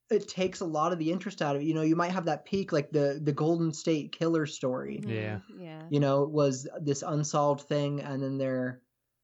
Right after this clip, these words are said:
Speaker 1: it became resolved, and so you have this peak interest in the case. But then,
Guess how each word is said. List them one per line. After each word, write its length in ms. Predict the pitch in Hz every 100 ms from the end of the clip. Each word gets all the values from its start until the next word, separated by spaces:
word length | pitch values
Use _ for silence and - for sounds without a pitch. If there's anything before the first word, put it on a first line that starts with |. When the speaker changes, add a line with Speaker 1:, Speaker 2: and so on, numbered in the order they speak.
| _ -
Speaker 1:
it 160 | 165 - 170
became 480 | 151 151 165 160 143
resolved, 560 | 131 139 170 151 147
and 140 | 143 131
so 100 | 151
you 60 |
have 100 | 139
this 160 | 135 -
peak 340 | - 165 156
interest 380 | 160 175 160 -
in 80 | 147
the 80 | 131
case. 440 | - 135 135 - _ _ _ -
But 160 | 170
then, 300 | 214 220 208